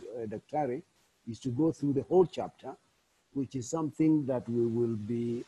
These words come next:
uh, asking, um, Raymond to do, uh, when he talks about the youth and other. But I think there were quite a number of take-home messages, uh, the, the Doctor Nato, that require re-emphasizing.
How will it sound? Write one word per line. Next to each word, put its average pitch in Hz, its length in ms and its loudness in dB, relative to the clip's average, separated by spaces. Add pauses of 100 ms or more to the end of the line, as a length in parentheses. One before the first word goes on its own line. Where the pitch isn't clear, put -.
uh, 113 240 -4 (100)
asking, 135 680 0 (800)
um, 104 760 -2 (680)
Raymond 139 460 8 (100)
to 120 100 -2
do, 139 320 2 (160)
uh, 123 220 -2
when 123 180 0
he 107 80 -4
talks 139 300 -4
about 110 280 -6 (100)
the 110 80 -4
youth 117 340 -6
and 104 180 -8 (100)
other. 101 280 -6 (500)
But 170 200 2
I 226 100 8
think 359 440 4
there 202 220 8
were 190 100 6
quite 214 260 2
a 175 40 4
number 160 420 2
of 120 120 -6 (100)
take-home 127 680 -2
messages, 101 760 -2
uh, 113 280 -2 (100)
the, 107 160 -6 (160)
the 107 100 -10
Doctor 110 300 -8
Nato, 110 480 -6
that 113 140 -8 (760)
require 147 440 0 (160)
re-emphasizing. 123 1080 0